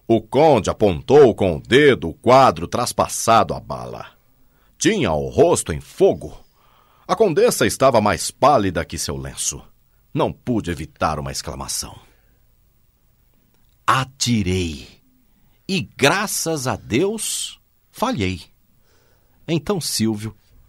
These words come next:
neste momento, ele tinha um aspecto realmente terrível. Começou a fazer a pontaria em mim.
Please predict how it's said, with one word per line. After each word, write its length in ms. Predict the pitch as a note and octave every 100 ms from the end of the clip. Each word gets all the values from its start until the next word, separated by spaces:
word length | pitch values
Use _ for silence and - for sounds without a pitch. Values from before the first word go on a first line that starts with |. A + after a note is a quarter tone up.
| _ _ -
neste 300 | F#2 D3 -
momento, 420 | F2+ C2+ A#2 - - - - F#2
ele 160 | F#2+
tinha 220 | - G#2+
um 120 | G#2+ F2
aspecto 500 | D2 - F#2 - D#2
realmente 500 | E2+ F2+ D#2 F#2 -
terrível. 600 | D2+ B1+ E2 G2 C2+ B1 - _ _ _ - -
Começou 340 | - D4 -
a 60 | G#3+
fazer 320 | E2 C#2+ C3+
a 80 | -
pontaria 500 | C3 B2+ D2 G2 G2+
em 60 |
mim. 280 | C#2+ F#2+ G2+